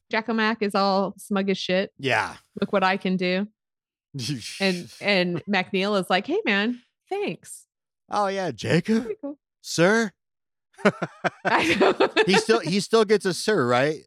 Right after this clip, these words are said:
Speaker 2: Like,
Speaker 1: Yeah,
Speaker 2: that's
Speaker 1: I
Speaker 2: how
Speaker 1: don't
Speaker 2: the
Speaker 1: know. Does
Speaker 2: military
Speaker 1: he?
Speaker 2: do it.
Speaker 1: You know, he's getting that sir because deep down, McNeil wants to fuck his daughter.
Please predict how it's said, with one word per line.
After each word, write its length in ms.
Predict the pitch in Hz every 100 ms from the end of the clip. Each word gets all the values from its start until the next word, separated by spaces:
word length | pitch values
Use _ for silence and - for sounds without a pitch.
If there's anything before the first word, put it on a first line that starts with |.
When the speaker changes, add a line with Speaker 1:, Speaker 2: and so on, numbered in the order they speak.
| 127
Speaker 2:
Like, 300 | 131 120 -
Speaker 1:
Yeah, 120 | 208 330
Speaker 2:
that's 120 | 415 466
Speaker 1:
I 100 | 440 277
Speaker 2:
how 80 | 302
Speaker 1:
don't 20 | 359
Speaker 2:
the 40 |
Speaker 1:
know. 60 | 359 -
Does 20 |
Speaker 2:
military 300 | - - 139
Speaker 1:
he? 40 | 349
Speaker 2:
do 160 | 226 117
it. 200 | 90 80 _ _ _ _ _ _ -
Speaker 1:
You 220 | 311 359
know, 420 | 381 370 370 294 - _ -
he's 220 | 247 320
getting 200 | 339 370 277
that 180 | 240 -
sir 300 | - 214 190
because 560 | 175 180 175 165 165
deep 240 | 156 185 -
down, 540 | 175 165 165 151 170 _ _ _ 180
McNeil 300 | 170 165 160
wants 200 | 151 -
to 100 | 160
fuck 220 | - 151
his 140 | 156
daughter. 460 | - 139 - - 185